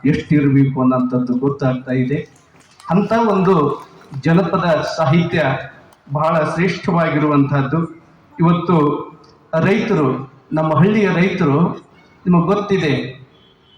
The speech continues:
ಬಿತ್ತಕ್ ಹೋಗ್ತಾರೋ ಎಷ್ಟು ಸುಂದರ ನೋಡ್ರಿ. ನಾನೇನ್ ಬಹಳ ಸಮಯ ತಗೊಳ್ಳೋದಿಲ್ಲ, ಬಹಳ ಸುಂದರವಾದಂತ ರೈತ ನಮ್ಮ, ಯಾಕಂದ್ರೆ ಭಾರತ ಅಂದ್ರೆ ರೈತರು, ಕೃಷಿ,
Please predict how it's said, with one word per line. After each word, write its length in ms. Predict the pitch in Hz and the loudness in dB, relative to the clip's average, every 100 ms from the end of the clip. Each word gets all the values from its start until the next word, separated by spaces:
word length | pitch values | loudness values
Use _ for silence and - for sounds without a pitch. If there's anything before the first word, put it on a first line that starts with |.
| - 135 | -14 -4
ಬಿತ್ತಕ್ 420 | 196 196 226 226 | -4 0 -2 0
ಹೋಗ್ತಾರೋ 760 | 196 175 175 139 127 127 - - _ _ - - _ 185 | -2 -4 -2 -2 -2 -4 -8 -16 _ _ -20 -20 _ -4
ಎಷ್ಟು 320 | - - 190 | -4 -4 -4
ಸುಂದರ 400 | - 226 220 196 | 0 0 0 0
ನೋಡ್ರಿ. 440 | 175 147 127 123 - - _ _ - | 0 0 -2 -6 -10 -20 _ _ -4
ನಾನೇನ್ 360 | 151 165 185 151 | 0 0 0 0
ಬಹಳ 200 | 170 180 | 0 -2
ಸಮಯ 320 | - 170 175 | -2 -2 -2
ತಗೊಳ್ಳೋದಿಲ್ಲ, 520 | - 156 165 147 139 151 226 - - _ - | -2 -2 0 0 0 0 -4 -8 -20 _ -6
ಬಹಳ 220 | 170 220 | 0 2
ಸುಂದರವಾದಂತ 840 | 226 - 220 208 190 175 175 170 165 | 0 0 0 0 2 2 2 0 0
ರೈತ 380 | 147 147 - 170 | 0 0 0 0
ನಮ್ಮ, 420 | 151 139 135 135 | 2 2 0 -2
ಯಾಕಂದ್ರೆ 840 | 143 175 190 208 190 151 - - - | -2 -2 -2 0 0 -2 -8 -16 -8
ಭಾರತ 460 | - 170 208 214 214 | -4 0 0 0 0
ಅಂದ್ರೆ 720 | 214 226 247 185 196 214 - - | 0 0 0 0 -2 -6 -8 -4
ರೈತರು, 600 | 156 165 226 233 156 135 | 0 0 0 0 0 0
ಕೃಷಿ, 680 | - 175 - 220 - - | -2 -6 -2 -2 -2 -6